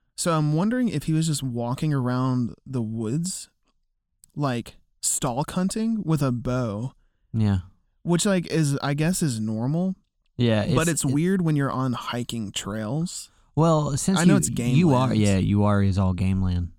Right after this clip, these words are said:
Speaker 1: Yeah.
Speaker 2: And anybody can do, even
Speaker 1: Do
Speaker 2: o-, over at
Speaker 1: anything.
Speaker 2: Joe, you can
Speaker 1: Yeah.
Speaker 2: hunt there. But it's different. It, it's, it's definitely weird. Did he have any orange on at all?
Speaker 1: No, he didn't have any.
Speaker 2: Yeah, well,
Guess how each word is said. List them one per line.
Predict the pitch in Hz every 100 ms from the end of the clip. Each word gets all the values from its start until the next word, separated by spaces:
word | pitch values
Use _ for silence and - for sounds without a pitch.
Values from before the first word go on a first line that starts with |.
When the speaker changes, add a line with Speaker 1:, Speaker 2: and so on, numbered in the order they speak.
| -
Speaker 1:
Yeah. | 127 107 131
Speaker 2:
And | 104
anybody | 101 95 95 92
can | 92 90 82 - _
do, | - 82
even | 117 127
Speaker 1:
Do | 117 107
Speaker 2:
o-, | 110
over | 110 104
at | 95
Speaker 1:
anything. |
Speaker 2:
Joe, | 101 101 95 - - -
you | 104
can | 95
Speaker 1:
Yeah. | 92
Speaker 2:
hunt | 104 87
there. | 107 104 98 - - _ _ _ _ _ _ -
But | 110 98 - _ _ _ _ _ _ _ _ -
it's | 151 -
different. | 120 131 - 143 104 -
It, | -
it's, | 117 - -
it's | 107 107
definitely | - 135 123 101
weird. | 107 117
Did | 113
he | 170
have | 214
any | 147 131 156
orange | 98 107 127 123
on | 135
at | 131 92
all? | 95 113 - -
Speaker 1:
No, | 143 127
he | 120 135
didn't | 131 101
have | 113 113
any. | 113
Speaker 2:
Yeah, | 110 98 92 -
well, | 104 95